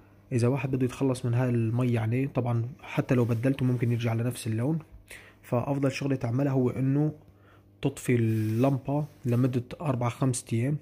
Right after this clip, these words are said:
أيام يعني تنقول، آه، سبعة أيام لحد ما لون، آه، المي يرجع للونه الطبيعي.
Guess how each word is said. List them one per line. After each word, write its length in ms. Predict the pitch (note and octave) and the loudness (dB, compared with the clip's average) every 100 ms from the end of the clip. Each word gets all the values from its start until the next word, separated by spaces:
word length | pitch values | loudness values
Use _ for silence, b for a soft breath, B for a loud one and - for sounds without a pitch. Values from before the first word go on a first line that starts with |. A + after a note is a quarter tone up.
| - - - - B B B B - | -8 -20 -20 -20 B B B B -2
أيام 300 | A#2+ A#2+ A#2 | 2 4 2
يعني 180 | A2 A2+ | 2 0
تنقول، 560 | A#2 A2+ - D#3 F#3 E3+ | 0 -4 2 2 2 -2
آه، 560 | C#3 A#2 A#2 A#2 A#2 A2+ | -2 -2 0 0 0 -2
سبعة 420 | - C3+ A#2+ - | 0 0 0 0
أيام 400 | A#2 C3 D3 D3 | 0 2 4 2
لحد 320 | A#2 - D3 B2+ | 0 -4 -4 0
ما 200 | B2 B2 | 0 2
لون، 320 | C#3+ B2+ A2+ - - | 2 0 -2 -8 -10
آه، 540 | C3 C3 C3 C3 A#2 A#2+ | -8 -6 -4 -4 -2 0
المي 300 | A#2+ C#3+ C3 | 2 4 2
يرجع 220 | C3 A#2 | 2 2
للونه 320 | B2 C3+ C3 | 4 4 2
الطبيعي. 580 | A#2 A#2 B2 D3 E3 | 0 -2 0 2 2